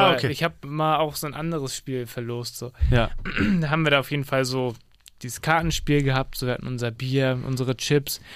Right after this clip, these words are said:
Speaker 1: Ich hab irgendwie so einen Podcast bei Spotify angemacht
Speaker 2: Ja.
Speaker 1: und mehr brauchst du nicht, so.
Speaker 2: Ja.
Speaker 1: Und das war richtig schön, am nächsten Tag dann irgendwann aufgewacht, so,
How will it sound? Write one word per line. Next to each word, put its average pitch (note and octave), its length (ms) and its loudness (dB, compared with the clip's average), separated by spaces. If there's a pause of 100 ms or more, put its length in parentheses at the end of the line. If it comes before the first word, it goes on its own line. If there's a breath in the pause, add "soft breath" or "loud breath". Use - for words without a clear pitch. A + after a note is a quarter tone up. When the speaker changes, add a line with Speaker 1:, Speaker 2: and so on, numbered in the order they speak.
(180 loud breath)
Speaker 1:
Ich - 40 -10
hab C#3 140 2
irgendwie D3+ 440 2
so C3 120 2
einen B2 140 -2
Podcast C#3+ 640 -2
bei B2+ 180 0
Spotify - 520 -4
angemacht C#3 600 0 (140 loud breath)
Speaker 2:
Ja. G#2 160 2
Speaker 1:
und A#2 100 -2
mehr A2+ 120 -6
brauchst F#3+ 420 0
du B2+ 60 -4
nicht, A2+ 260 -6
so. D#3+ 120 4
Speaker 2:
Ja. D3+ 160 4 (680 loud breath)
Speaker 1:
Und D3 160 -4
das C#3+ 160 0
war D3 140 2
richtig G3+ 360 -6
schön, F#3+ 560 2
am D3 140 -2
nächsten E3 360 0
Tag D#3 220 -2
dann D3 140 -4
irgendwann C#3 360 -4
aufgewacht, D#3 680 -2
so, D#3 320 2